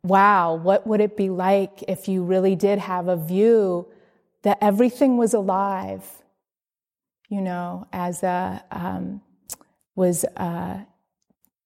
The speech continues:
is taught in some indigenous cultures, and, you know, which Loy is really pointing out, we do not,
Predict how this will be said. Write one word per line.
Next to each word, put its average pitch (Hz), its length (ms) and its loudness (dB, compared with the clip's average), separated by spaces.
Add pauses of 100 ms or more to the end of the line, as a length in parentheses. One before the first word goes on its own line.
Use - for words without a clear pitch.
(120)
is 196 240 2
taught 185 420 2
in 175 160 -2
some 190 260 -2
indigenous 175 540 -2
cultures, 160 560 -6
and, 165 220 -4 (300)
you 175 60 -4
know, 165 100 -2
which 156 180 -2
Loy 170 300 4
is 165 160 0
really 160 180 2
pointing 165 460 -4
out, 156 300 -4
we 170 120 0
do 160 160 -4
not, 160 420 -4